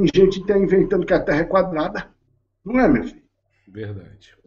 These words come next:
Speaker 1: O povo inventa, meu filho. Eu nunca vi gente mais desunida. Já foi povrado, comprovado do jeito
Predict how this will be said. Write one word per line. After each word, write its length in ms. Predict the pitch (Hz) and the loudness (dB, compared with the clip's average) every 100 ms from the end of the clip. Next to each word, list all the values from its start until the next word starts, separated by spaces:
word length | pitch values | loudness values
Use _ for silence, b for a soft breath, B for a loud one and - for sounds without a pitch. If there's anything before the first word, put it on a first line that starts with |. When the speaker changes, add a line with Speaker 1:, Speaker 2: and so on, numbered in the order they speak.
| _ | _
Speaker 1:
O 100 | 220 | -10
povo 320 | - 240 240 | 2 4 6
inventa, 520 | 247 170 143 196 - 208 | 2 2 2 0 0 -2
meu 200 | 185 143 | -2 -4
filho. 200 | 175 175 | 0 0
Eu 40 | |
nunca 280 | 226 214 190 | 0 -2 -4
vi 80 | 196 | 0
gente 280 | 208 214 | 0 -2
mais 220 | 202 202 - | 0 0 0
desunida. 760 | 190 175 175 180 - 156 - _ _ _ _ _ _ _ | -2 0 0 -2 -4 -6 -8 _ _ _ _ _ _ _
Já 200 | 147 196 | 0 0
foi 200 | 190 220 | 6 4
povrado, 540 | 220 214 147 202 208 - - - | 6 4 6 4 4 0 -8 -8
comprovado 680 | - 214 220 175 156 196 196 190 | 2 2 2 -2 0 0 -2 -2
do 120 | 190 | 0
jeito 420 | 151 202 - 208 | 2 2 0 -6